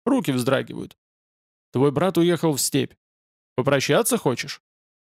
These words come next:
«Да», ответил Ютлан. «Как бы я хотел тоже».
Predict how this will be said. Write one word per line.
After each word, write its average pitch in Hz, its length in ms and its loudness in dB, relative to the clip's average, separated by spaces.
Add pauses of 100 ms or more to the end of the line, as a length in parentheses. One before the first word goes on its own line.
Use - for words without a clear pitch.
(100)
«Да», 180 460 0 (220)
ответил 135 420 0
Ютлан. 127 460 -4 (720)
«Как 220 200 2
бы 175 120 2
я 185 160 2
хотел 160 400 0
тоже». 151 480 -2